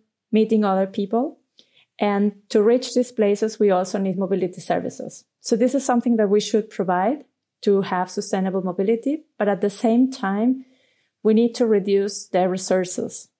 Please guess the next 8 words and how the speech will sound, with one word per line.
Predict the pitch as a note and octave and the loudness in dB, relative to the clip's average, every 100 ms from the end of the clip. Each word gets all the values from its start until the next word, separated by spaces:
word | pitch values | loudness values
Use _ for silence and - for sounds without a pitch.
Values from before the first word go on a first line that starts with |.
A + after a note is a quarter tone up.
| _ | _
that | - F3 - | -2 -2 -2
we | F#3 F3 F3 G#3 - _ | -2 0 0 -2 -8 _
consume | - F#3+ F#3+ - B3 G#3+ | -4 -2 0 2 4 4
by | F3+ | 2
doing | F3+ F#3 F#3 | 0 -2 -4
this | F#3 | -6
mobility. | F3+ E3+ G3+ F3+ E3+ E3+ - _ _ _ - - - _ _ | -6 -2 -2 -2 -6 -10 -10 _ _ _ -20 -20 -20 _ _
And | G3 F#3+ F#3+ F#3 | 0 2 0 -4